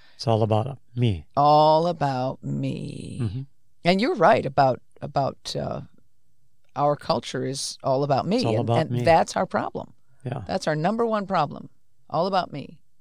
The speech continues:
Speaker 2: So Nebuchadnezzar had that experience where, you know, he's, he's adulating himself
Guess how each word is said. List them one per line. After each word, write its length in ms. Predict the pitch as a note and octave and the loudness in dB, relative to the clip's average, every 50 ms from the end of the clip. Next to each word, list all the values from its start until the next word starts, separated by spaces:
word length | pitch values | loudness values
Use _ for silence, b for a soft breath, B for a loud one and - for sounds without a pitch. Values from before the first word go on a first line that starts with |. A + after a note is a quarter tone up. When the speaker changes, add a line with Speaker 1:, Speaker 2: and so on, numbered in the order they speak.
| - - | -20 -10
Speaker 2:
So 160 | - - G#3 | -4 -4 -2
Nebuchadnezzar 840 | F#3+ F#3+ G3+ A#3+ A#3 G#3+ A3 G3 G3 G3 G3 F#3 F#3+ F3+ E3+ E3+ - - - - - - - - - - - - - | 0 0 0 0 0 -2 -2 -2 -2 -2 -2 -2 -2 -4 -4 -6 -10 -16 -20 -20 -20 -20 -20 -20 -20 -20 -20 -18 -12
had 280 | C#3 D3 E3 E3 E3 E3 | -2 0 2 2 4 4
that 340 | D#3 D3 - - - - - - - | 2 2 2 0 -6 -12 -10 -8 -6
experience 680 | D#3+ D3 - - - - G3+ A#3 - F3 D#3 C#3+ - | -6 -6 -6 -6 -8 -6 -6 -4 -4 -4 -6 -6 -8
where, 500 | - - E3 D#3 D3 C#3+ C#3 C#3+ D3+ E3 - - - - - - - - - - - - - - | -4 -2 0 0 0 0 -2 -4 -6 -8 -14 -20 -20 -20 -20 -20 -20 -20 -20 -20 -20 -20 -14 -8
you 100 | - D#3 | -6 -6
know, 140 | C#3+ C3+ C3 | -4 -4 -6
he's, 480 | C3 D#3+ D#3 D3 - - - - - - - - | -6 -8 -8 -6 -6 -6 -8 -8 -12 -16 -20 -20
he's 880 | - - D3+ - - D3+ D3 D3 C#3+ C#3+ C#3+ C#3+ - - - - - - - - | -20 -20 -16 -12 -10 -8 -8 -8 -8 -8 -8 -8 -6 -6 -4 -6 -6 -8 -2 2
adulating 560 | C3+ D#3 E3 E3+ F#3+ F3 E3+ E3+ D#3+ D#3+ D#3+ | 4 4 4 4 2 -2 0 0 0 -2 -4
himself 680 | D#3 D#3+ D#3 - - F3 D3+ C#3+ C3+ C3 C#3+ - - | -8 -8 -8 -6 -2 0 0 0 0 -2 -4 -6 -12